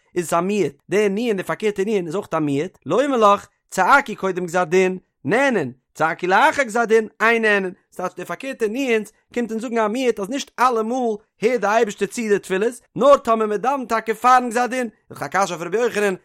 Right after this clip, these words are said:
ווייל דער ברכה נען זאגט, איך האב דער תפילה, קען צערלאסן געזר דין. זאגט די גמרא, הנה נמי קי יחידין דומע. וואס טאטש, סו וארט, איז נישט קיין קשיא, ווייל די יהודים,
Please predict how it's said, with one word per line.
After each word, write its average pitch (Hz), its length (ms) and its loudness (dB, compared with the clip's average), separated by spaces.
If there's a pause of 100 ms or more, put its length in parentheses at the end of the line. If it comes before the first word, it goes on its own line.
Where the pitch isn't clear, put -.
(120)
ווייל 190 140 0
דער 220 100 2
ברכה 214 120 0
נען 214 80 0
זאגט, 214 160 -4
איך 202 100 -2
האב 196 80 4
דער 185 100 6
תפילה, 240 500 0 (240)
קען 233 200 0
צערלאסן 208 520 2
געזר 190 200 2
דין. 151 260 0 (180)
זאגט 117 100 -14
די 127 80 -10
גמרא, 220 220 -2
הנה 208 200 0
נמי 233 240 -2
קי 226 120 -12
יחידין 190 320 -8
דומע. 180 180 -2 (300)
וואס 147 80 -10
טאטש, 208 360 0
סו - 160 -10
וארט, 220 220 -2
איז 185 80 -8
נישט 175 160 -6
קיין 185 200 -4
קשיא, 214 180 -4 (260)
ווייל 180 120 4
די 180 60 0
יהודים, 220 680 4